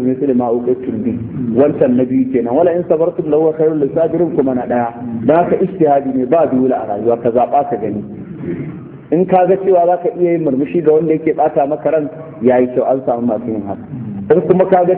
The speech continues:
cewa in ya auna maka biyar za ka auna masa biyar to inda ba za ka wuce gona da iri ba ya yi. Shi yasa da yasa waka yake cewa, "Jazaitu man a'laqa bi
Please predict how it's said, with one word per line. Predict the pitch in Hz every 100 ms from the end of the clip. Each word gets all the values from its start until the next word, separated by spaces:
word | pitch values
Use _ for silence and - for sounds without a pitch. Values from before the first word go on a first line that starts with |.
| -
cewa | 185 165 165 160 160
in | 175
ya | 175
auna | 175 185 180 151
maka | 156 156 147
biyar | 123 139 139
za | 151
ka | 151 -
auna | 147 143 131
masa | 139 143
biyar | 127 143 165 - - -
to | 127
inda | 156 180
ba | 156
za | 147
ka | 147
wuce | 135 135
gona | 123 127 135
da | 123
iri | 127 117
ba |
ya | 113 107
yi. | 104 - - - - - 180 - - - -
Shi |
yasa | 185 208 185
da |
yasa | 185 170 160 156
waka | 156 156 151 147
yake | 147 143
cewa, | 151 120
"Jazaitu | 139 139 185 143 151
man | 151 151
a'laqa | 175 135 151 160 147
bi | 127